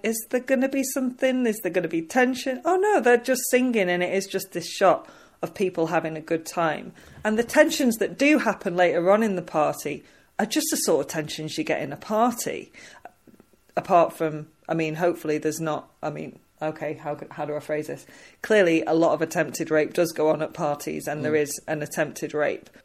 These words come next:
Speaker 1: But yeah, the, I think the s-, the soul of this one is just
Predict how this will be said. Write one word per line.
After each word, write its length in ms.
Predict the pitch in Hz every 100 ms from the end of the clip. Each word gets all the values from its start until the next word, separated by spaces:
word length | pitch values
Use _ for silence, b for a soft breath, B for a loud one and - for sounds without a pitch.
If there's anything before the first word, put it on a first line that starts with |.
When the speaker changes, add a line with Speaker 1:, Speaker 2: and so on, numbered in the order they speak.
| _ -
Speaker 1:
But 200 | 185 180
yeah, 260 | 220 240 175
the, 360 | 185 165 165 -
I 80 | 196
think 220 | 262 226
the 60 |
s-, 180 | 214 - -
the 160 | 214
soul 640 | 220 - 240 269 311 269 -
of 140 | 175 -
this 260 | 156 -
one 320 | 156 147 143 -
is 340 | 160 156 156 -
just 520 | - 165 165 - -